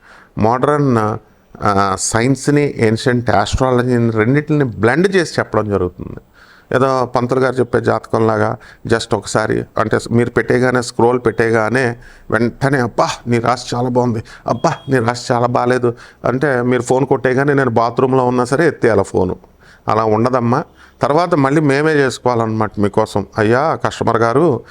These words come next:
మీరు ఇందాక చేశారండి ఫోను, ఆ, సారు గారు, మేము ఫ్రీగా చెప్తున్నా సరే, నాన్ కమర్షియల్ ఆస్పెక్ట్‌తో చెప్తున్నా సరే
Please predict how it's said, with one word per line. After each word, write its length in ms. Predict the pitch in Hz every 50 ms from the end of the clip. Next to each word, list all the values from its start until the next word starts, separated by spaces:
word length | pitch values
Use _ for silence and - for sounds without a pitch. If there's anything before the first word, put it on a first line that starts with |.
| - - - _ -
మీరు 160 | 127 120 120
ఇందాక 300 | 117 117 117 117 117 107
చేశారండి 600 | 113 110 107 - 127 123 123 123 131 151 165 156
ఫోను, 540 | - - 113 117 127 147 170 185 156 120 98 - - - - - _ - 120
ఆ, 320 | 123 123 120 117 110 107 -
సారు 280 | - 123 123 131 131 143
గారు, 440 | 143 147 135 135 156 180 190 175 139
మేము 200 | 127 131 127 120
ఫ్రీగా 340 | - 131 131 135 147 143
చెప్తున్నా 380 | 143 143 143 - 139 135 139 135
సరే, 460 | 120 143 135 151 175 190 180 147 117 - - - - -
నాన్ 220 | 123 120 127 135 131
కమర్షియల్ 380 | 143 135 139 123 113 143 135
ఆస్పెక్ట్‌తో 920 | 131 127 120 - 131 123 - 127 127 131 127 123 117 120 117 - - 127 120
చెప్తున్నా 540 | 123 - 110 - - - 123 123 127 123 117
సరే 500 | - 131 120 135 156 180 175 151 120